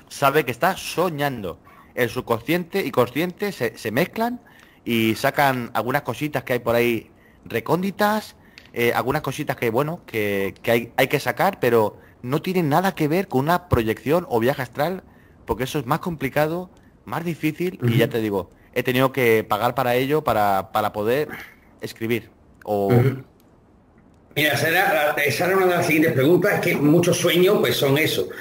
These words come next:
Speaker 2: solo sueños, pero sin embargo hay algunas experiencias que a primera vista, pues, podrían interpretarse como sueños, pero realmente no lo son. Entonces, ¿cómo podemos nosotros diferenciar un viaje astral de un sueño?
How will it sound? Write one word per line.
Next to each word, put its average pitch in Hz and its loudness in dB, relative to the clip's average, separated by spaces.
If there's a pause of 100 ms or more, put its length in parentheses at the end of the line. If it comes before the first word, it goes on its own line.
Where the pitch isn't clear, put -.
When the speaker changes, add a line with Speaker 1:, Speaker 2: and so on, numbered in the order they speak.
(280)
Speaker 2:
solo 160 2
sueños, 202 4
pero 147 4
sin 127 4
embargo 156 4
hay 160 4
algunas 160 4
experiencias 208 4
que 139 4
a 139 0
primera 147 2
vista, 170 0
pues, 151 2
podrían 135 4
interpretarse 160 2
como 151 2
sueños, 180 4 (400)
pero 147 2
realmente 151 2
no 147 4
lo 139 4
son. 202 4
Entonces, 190 2 (280)
¿cómo 220 6
podemos 220 6
nosotros 202 4
diferenciar 180 2
un 190 6
viaje 170 4
astral 240 2 (360)
de 175 4
un 185 6
sueño? 107 0